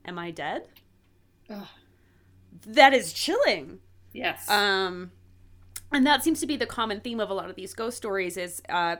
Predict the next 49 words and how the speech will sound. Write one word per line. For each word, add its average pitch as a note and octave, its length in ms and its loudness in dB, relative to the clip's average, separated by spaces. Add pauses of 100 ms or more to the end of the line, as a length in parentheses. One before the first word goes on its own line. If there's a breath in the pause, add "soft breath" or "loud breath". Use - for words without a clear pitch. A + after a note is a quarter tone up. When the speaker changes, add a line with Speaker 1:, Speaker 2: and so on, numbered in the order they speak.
Speaker 1:
they're G#3 100 -6
just, - 340 -12 (120)
they G3 120 0
seem G#3 280 -6
like G3+ 180 -2
people C4 320 -4
who G3 140 -6
are E3+ 160 -4
lost - 680 -4 (140)
and F3 160 -6
they're F3+ 140 2
Speaker 2:
Right, E3 80 -10
people G3+ 160 -2
Speaker 1:
kind F#3+ 60 0
of F3+ 60 -2
Speaker 2:
who F#3 60 0
are E3 60 0
confused. D#3+ 880 -2
They E3 200 0
don't, D3+ 560 -8
either E3+ 220 -2
don't E3+ 200 -6
know D3+ 100 -10
where F#3 200 -6
they C4 140 -4
are, G3+ 480 -4 (180)
what F3 360 -4
happened G3 400 -6
to F#3 100 -10
them, E3+ 420 -6 (280)
or D#3+ 640 -6
just, F3 200 -8
like, F3 240 -4
what - 120 -2
they're F#3 100 -2
supposed F3+ 280 -4
to D3+ 60 -18
be C#3+ 120 -8
doing, C3+ 420 -4 (180)
right? E3 340 -2
There G3 120 -6
were, F3+ 320 -2
there F3+ 140 -6
were E3+ 100 -6
tales G3 720 -6
of D#3 440 -6 (180)
people E3 520 -8
showing E3 640 -10 (120)
up C#3+ 360 -12